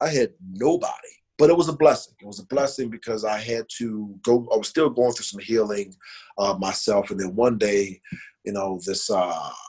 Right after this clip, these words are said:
eight-year-old, nine-year-old kid walked in with his dad. And I'm thinking, "Oh, great, I got a customer." And all they wanted was an autograph.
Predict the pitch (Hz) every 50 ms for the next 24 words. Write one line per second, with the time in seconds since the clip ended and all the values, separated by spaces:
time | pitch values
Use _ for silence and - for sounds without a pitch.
0 | - _ _ _ _ _ _ _ _ _ _ _ _ _ - 131 139 139 135 123
1 | 117 117 113 110 107 107 104 101 101 104 107 110 113 113 107 101 101 101 101 98
2 | 98 98 95 - - - 120 113 110 101 90 95 101 101 95 - - 107 101 101
3 | 101 95 90 92 90 - 92 90 92 90 85 87 87 - _ _ _ _ _ _
4 | _ _ _ _ _ _ _ _ _ _ - - - - 107 95 92 101 117 117
5 | - - 117 101 95 - 175 190 139 - - 127 117 117 107 107 101 98 - -
6 | 117 110 - - 85 80 82 82 85 95 104 117 120 117 110 104 107 107 104 95
7 | 98 95 92 - - - - - - - - - - - - - -